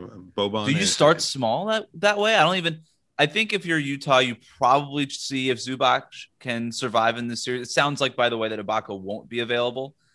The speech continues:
Speaker 2: uh, for this first game, so we'll see what happens with his status. But I,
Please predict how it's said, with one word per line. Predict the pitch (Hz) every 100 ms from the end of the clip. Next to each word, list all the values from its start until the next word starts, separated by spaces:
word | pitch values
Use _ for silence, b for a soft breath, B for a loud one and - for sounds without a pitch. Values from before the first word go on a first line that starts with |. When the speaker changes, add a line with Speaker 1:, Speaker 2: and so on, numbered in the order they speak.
| _ _ -
Speaker 2:
uh, | 123 120
for | 123
this | 123 120
first | 131 127 -
game, | 135 131 139
so | - 104
we'll | 101
see | - 113 113
what | 107
happens | 104 104 98
with | 95 104
his | 117
status. | - 98 90 90
But | - 98 -
I, | 101